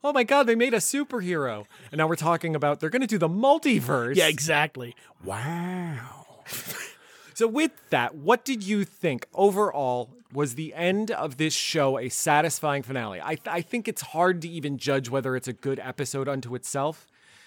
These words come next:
Speaker 1: because these characters are so history begotten at this point. But do you feel that the end of the series, this episode, tied enough together to call it a good finale?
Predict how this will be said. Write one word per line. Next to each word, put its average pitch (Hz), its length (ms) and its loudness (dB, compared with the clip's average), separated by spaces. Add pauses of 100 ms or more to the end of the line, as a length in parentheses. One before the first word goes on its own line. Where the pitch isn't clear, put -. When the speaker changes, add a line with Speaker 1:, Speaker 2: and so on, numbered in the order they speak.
(760)
Speaker 1:
because 160 360 -2
these 156 180 -4
characters 143 440 2
are 127 140 -2
so 135 800 0 (200)
history 151 640 -4
begotten 170 580 -2
at 165 140 -8
this 175 160 -6
point. 185 320 -8
But - 100 -20
do 160 120 -6
you 165 100 -2
feel 190 380 -2
that 170 140 -8
the 160 200 -12 (140)
end 165 440 -6 (200)
of 131 200 -12
the 123 60 -18
series, 160 880 -6
this 151 160 -6
episode, 143 680 -4 (540)
tied 170 320 0
enough 165 220 0
together 139 320 0
to 131 60 -4
call 131 280 -4
it 127 80 -2
a 120 40 -6
good 120 260 -6
finale? 78 420 -14